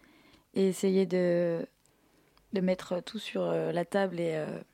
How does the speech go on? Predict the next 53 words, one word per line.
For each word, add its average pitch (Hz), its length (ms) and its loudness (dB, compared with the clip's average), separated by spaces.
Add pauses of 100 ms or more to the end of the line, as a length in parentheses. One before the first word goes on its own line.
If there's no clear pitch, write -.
(460)
et 196 80 -6
d'essayer 165 320 -6
de 165 160 -4
gérer 170 340 -2
avec 170 220 -2
ça, 202 300 -2 (180)
même 175 140 -2
si - 200 -10
c'est, 170 220 -2
euh, 160 220 -4 (220)
ça 175 140 -4
peut 170 140 -4
être 175 300 -6
très 190 220 -6
difficile. 185 580 -6 (600)
Mais 180 100 -2
je - 120 -2
pense 214 240 -2
que, - 120 -2
euh, 170 560 4 (140)
comme, 180 300 0
euh, 156 240 -2
la 160 100 -4
dernière 160 340 -4
phrase 165 280 -4 (100)
de 160 180 -6 (240)
Into 156 240 -12
the 156 140 -6
Wild, « 147 300 -8 (340)
Le 170 100 2
bonheur 156 320 -2
n'est 151 140 -4
vraiment 151 280 -4
réel 151 340 -8
que - 120 -4
lorsqu'il 151 400 -8
est 151 60 -6
partagé », 156 560 -8 (340)
je - 100 -16
trouve 175 200 -8
ça 170 220 -2
assez 175 280 -2
vrai. 165 220 -4 (840)
Et - 60 -4
d'ailleurs, 180 280 2
aujourd'hui, 190 280 0
avec 180 140 -2
les 170 140 0
réseaux 175 140 0
sociaux, 175 280 -4
on 170 40 0
adore 214 500 6
partager. 214 500 2